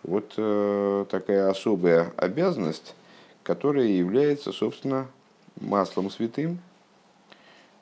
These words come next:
э, вернее, кув-, кувшинчиком, кувшинчиком масла, который запечатан печатью первосвященника, который является залогом, э, победы в войне еврея с его животной душой.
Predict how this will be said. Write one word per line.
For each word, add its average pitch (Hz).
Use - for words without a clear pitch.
э, 90
вернее, 90
кув-, 90
кувшинчиком, 85
кувшинчиком 95
масла, 170
который 120
запечатан 107
печатью 98
первосвященника, 87
который 143
является 101
залогом, 120
э, 90
победы 92
в 87
войне 95
еврея 151
с -
его 120
животной 120
душой. 82